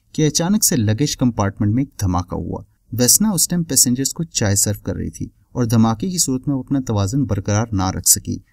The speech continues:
और किसी चीज से अपना सर टकराने की वजह से बेहोश हो गई। जहाज कुछ टुकड़ों की सूरत में चेकोस्लोवाकिया के एक जंगल में गिरा। सब के सब मुसाफिर मारे गए, लेकिन अकेली वेस्ना बच गई। लेकिन काफी सारे फ्रैक्चर्स की वजह से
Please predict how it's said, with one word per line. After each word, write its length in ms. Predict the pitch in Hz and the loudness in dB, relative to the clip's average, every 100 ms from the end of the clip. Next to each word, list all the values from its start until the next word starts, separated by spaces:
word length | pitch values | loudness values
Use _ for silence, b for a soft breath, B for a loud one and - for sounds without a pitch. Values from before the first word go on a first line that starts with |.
| _ | _
और 100 | 123 | -6
किसी 260 | 107 131 131 | -2 -2 -2
चीज 240 | - 156 156 | -4 2 2
से 140 | 143 | 2
अपना 180 | - 120 | 0 0
सर 240 | - 170 | 2 2
टकराने 380 | 165 160 123 120 | 0 -2 0 -2
की 120 | 117 | -2
वजह 180 | 104 101 | -2 -2
से 160 | 101 160 | -2 -2
बेहोश 440 | 101 92 101 82 - | 0 0 0 -4 -6
हो 80 | |
गई। 140 | - - - _ | -10 -14 -16 _
जहाज 400 | 120 120 127 185 - | 0 2 2 2 0
कुछ 200 | 170 - | 0 -2
टुकड़ों 260 | 165 - 202 | -2 -2 -2
की 120 | 175 | -2
सूरत 260 | 139 131 - | 0 0 2
में 80 | 160 | 0
चेकोस्लोवाकिया 800 | - 165 - 170 127 113 123 123 | 0 0 2 0 0 -4 -4 -4
के 120 | 165 | -2
एक 120 | 156 | -2
जंगल 340 | 107 104 101 | 2 2 2
में 140 | 98 95 | 2 0
गिरा। 220 | 87 76 - - | -2 -6 -8 -2
सब 320 | - 220 220 | 2 2 0
के 180 | - 180 | 0 6
सब 280 | - 175 | 6 6
मुसाफिर 480 | 165 123 - 104 147 | 4 2 2 0 0
मारे 380 | 123 92 92 95 | 2 2 2 0
गए, 180 | 85 - - - | -4 -12 -16 -4
लेकिन 300 | 165 180 196 | -2 0 0
अकेली 340 | 143 123 135 | 2 0 0
वेस्ना 380 | 117 98 - 143 | -2 -2 -2 -2
बच 320 | 113 87 87 - | -2 -4 -6 -8
गई। 140 | - - - - | -10 -10 -12 -6
लेकिन 260 | 165 185 165 | -4 0 0
काफी 340 | - 147 - | 0 -2 2
सारे 240 | - 131 139 | 2 2 -2
फ्रैक्चर्स 520 | - 110 104 165 156 | -4 -6 -4 -2 -2
की 100 | 139 | -2
वजह 160 | 107 101 | -2 2
से 240 | - 101 | 2 0